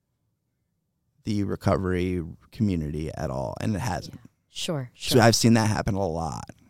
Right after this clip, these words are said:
Speaker 2: Yeah.
Speaker 1: Where people go through breakups and then they're, you know, constantly, like,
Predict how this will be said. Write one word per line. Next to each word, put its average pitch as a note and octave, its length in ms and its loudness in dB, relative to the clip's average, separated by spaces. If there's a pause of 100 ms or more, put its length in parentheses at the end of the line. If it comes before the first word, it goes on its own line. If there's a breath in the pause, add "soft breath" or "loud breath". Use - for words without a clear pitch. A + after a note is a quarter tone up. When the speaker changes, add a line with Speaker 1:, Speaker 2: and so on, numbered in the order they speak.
Speaker 2:
Yeah. D#3 640 -2 (180)
Speaker 1:
Where - 100 -2
people G2+ 500 2
go G#2 160 2
through G2+ 180 0
breakups G#2+ 760 2 (120)
and F2 540 -2
then F#2+ 160 -2
they're, F2 240 -4 (140)
you G#2+ 60 -2
know, F2+ 180 -4
constantly, G2 640 -4
like, F2 360 -8